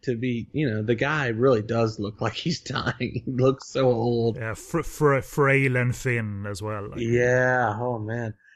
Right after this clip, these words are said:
Speaker 1: And he's laying in the bed, and, uh, he's <laughs> basically, I guess he came to Africa so he could be with, you know, dark women, and then he's changed his mind now because he's been with so many that, you know, he, he wants something different.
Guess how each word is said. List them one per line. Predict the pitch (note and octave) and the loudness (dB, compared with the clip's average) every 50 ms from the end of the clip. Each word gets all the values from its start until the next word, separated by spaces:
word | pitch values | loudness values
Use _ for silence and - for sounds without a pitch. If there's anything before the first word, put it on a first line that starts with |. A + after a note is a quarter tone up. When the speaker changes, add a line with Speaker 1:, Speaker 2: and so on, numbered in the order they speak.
| _ _ | _ _
Speaker 1:
And | - A#2 A#2+ | -2 0 2
he's | B2 A#2+ B2 | 2 2 2
laying | C3+ C#3 C#3 C#3+ C#3 | 2 4 4 4 2
in | C#3 C3 | 2 0
the | A#2+ | -2
bed, | A2 A#2+ A#2 A2+ A2+ A2+ | -2 -2 -2 0 0 -2
and, | A2+ - - A2 A2 A2 F#2+ | -2 -4 -4 -6 -4 -4 -4
uh, | - A2 A2 A2 A2 G#2+ G#2+ | -4 -4 -2 -2 -2 -4 -4
he's | - A#2 A2 - - - - A#2 - | -4 -4 -4 -4 -6 -8 -8 -6 -2
<laughs> | - | 2
basically, | - F3 D3 - - D3 B2 - - B2+ B2 A#2+ A#2 A#2 A2+ - _ _ _ _ _ - | 2 2 4 4 2 0 0 2 2 2 2 2 2 0 -4 -6 _ _ _ _ _ -6
I | A2+ | -2
guess | G#2+ C3+ B2 - - | 0 0 0 0 -2
he | C3 G#2+ | -4 -4
came | - - B2+ C3 C3+ C3+ | -4 -2 -2 0 0 0
to | C3 C3 | -2 -2
Africa | A#2 A#2 B2 B2 B2 - - B2+ - C3+ C3 B2 | -2 -2 -2 -2 -2 -2 -4 -4 -2 -2 -2 -2
so | - - A#2 | -2 -2 -2
he | A2+ | -2
could | G#2+ A2+ G#2+ A2 | -2 -4 -2 0
be | B2 A#2 A2+ | 0 2 2
with, | G#2+ A2+ A2 G#2+ - - A#2 | 2 2 0 0 -2 -4 -2
you | A#2 A2 | 0 0
know, | A2 G#2+ G#2+ A2 - _ _ _ _ _ _ _ _ - | 0 0 -2 -4 -6 _ _ _ _ _ _ _ _ -6
dark | G2 A#2 A2+ A2+ A#2 A2 - | -2 0 0 0 0 0 0
women, | A2+ A2+ A2+ A#2 A#2+ B2+ C3 | 0 0 2 2 2 2 2
and | A#2 A2 A2+ A2+ | 2 2 2 0
then | A2+ A2+ A2+ A2 | 2 2 0 0
he's | A2 A#2 A#2 A2 - - - | 2 2 0 0 -2 -4 -4
changed | - - A#2+ A#2 A2+ - - | 0 2 2 2 4 4 2
his | A#2+ A2+ | 2 2
mind | A#2+ B2 A#2+ A#2 A#2 A#2 A#2 A#2 | 4 2 2 4 2 2 2 2
now | A#2 A2+ A2+ A#2 A2+ | 2 2 2 0 -2
because | A2+ - - A#2+ A2+ | -4 -6 -10 -8 -6
he's | A#2 A2 | -6 -2
been | - B2 A#2 A2+ | 0 2 2 2
with | A2+ A2+ - | 0 -2 -2
so | - - A#2+ | -2 0 0
many | A#2 A#2+ B2+ B2 A#2 A2+ A2+ A#2+ - - _ _ _ _ _ _ _ _ - | 2 2 2 2 2 2 0 -2 -4 -6 _ _ _ _ _ _ _ _ 0
that, | G#2+ A2+ G#2+ - - _ _ _ - - | 2 2 2 0 -4 _ _ _ -12 -4
you | - A#2+ B2 | 0 2 2
know, | A#2+ A2 G#2+ G#2+ | 4 4 2 2
he, | G#2 G#2 A#2 G#2 - | 2 0 0 -2 0
he | - A#2 A#2+ | 0 2 2
wants | B2 A#2+ A2+ A#2+ | 2 2 0 0
something | - C3+ B2 B2 C3 B2 A#2 | -2 -2 -2 0 0 0 2
different. | A#2+ A#2 A2+ A#2 - A#2 A#2+ C#3 | 2 0 0 0 -2 -2 -2 -2